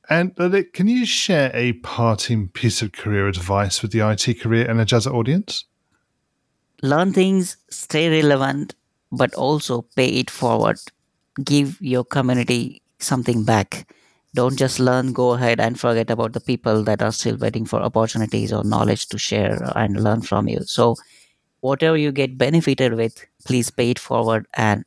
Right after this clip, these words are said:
Speaker 2: make it big.
Speaker 1: And finally, what's the best way we can find out more about you and connect with you?
Speaker 2: Uh, whoever would like, they can visit me on my blog,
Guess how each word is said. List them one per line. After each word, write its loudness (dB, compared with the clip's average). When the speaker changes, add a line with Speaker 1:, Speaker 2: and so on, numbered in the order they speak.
Speaker 2:
make 0
it 0
big. 2
Speaker 1:
And 2
finally, 2
what's -6
the 4
best 0
way 4
we 0
can -2
find 2
out 2
more 2
about 0
you 2
and 0
connect -2
with -4
you? 0
Speaker 2:
Uh, 2
whoever 2
would -2
like, 2
they 4
can 0
visit -2
me 2
on -2
my 0
blog, -2